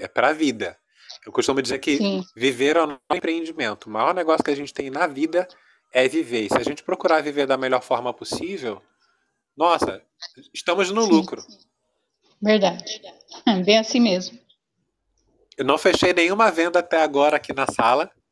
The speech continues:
Speaker 1: embora eu tenha feito a minha oferta também, né? Eu fiz minha oferta e tal. Mas tô me sentindo super rico de ter conhecido a Analita, a Tatiana, que ainda não falou,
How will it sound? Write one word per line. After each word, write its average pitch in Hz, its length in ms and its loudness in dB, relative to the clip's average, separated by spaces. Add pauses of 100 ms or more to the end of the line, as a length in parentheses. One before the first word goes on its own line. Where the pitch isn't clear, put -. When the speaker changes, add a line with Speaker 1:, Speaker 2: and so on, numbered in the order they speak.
Speaker 1:
embora 123 260 2
eu 143 40 0
tenha 131 260 0
feito 127 240 -2
a - 20 -2
minha 120 140 -4
oferta 113 320 -4
também, 107 320 -8
né? 135 100 -6
Eu 104 60 -8
fiz 95 280 -16
minha 107 120 -10
oferta 110 380 -8
e 110 40 -12
tal. - 260 -8 (400)
Mas 185 260 2
tô 214 140 -2
me 202 100 -6
sentindo 202 360 -6
super 226 300 -4
rico 185 500 -2
de - 80 -8
ter 143 160 -2
conhecido 131 760 0 (280)
a 113 260 2
Analita, 147 800 2 (340)
a 113 80 0
Tatiana, 156 580 0
que 160 120 -6
ainda 135 220 -2
não 135 100 -6
falou, 131 500 0